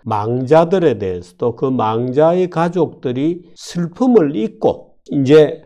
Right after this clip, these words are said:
집으로 돌아가시는 거다. 집으로 편안하게 사망사고의 현장, 재난의 현장을 이제는 잊고 평상적인 생활로 돌아가실 수 있도록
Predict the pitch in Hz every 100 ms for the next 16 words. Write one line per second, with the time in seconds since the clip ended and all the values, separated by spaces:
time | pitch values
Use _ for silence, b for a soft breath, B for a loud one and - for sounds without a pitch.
0 | - - 190 180 139 117 113 143 143 107
1 | 127 127 175 156 107 101 98 107 98 _
2 | _ - 190 170 147 156 156 - - 143
3 | 156 165 170 165 127 - - - 127 127
4 | 147 165 165 143 131 127 147 151 151 151
5 | 156 135 139 151 156 151 165 175 170 156
6 | 156 139 139 135 139 147 156 175 180 -
7 | - 160 170 302 277 143 127 123 - 101
8 | _ _ - 185 185 190 214 262 277 240
9 | 175 196 226 233 - - 185 170 147 147
10 | 147 147 160 151 120 127 123 151 139 -
11 | 120 110 - 165 226 277 -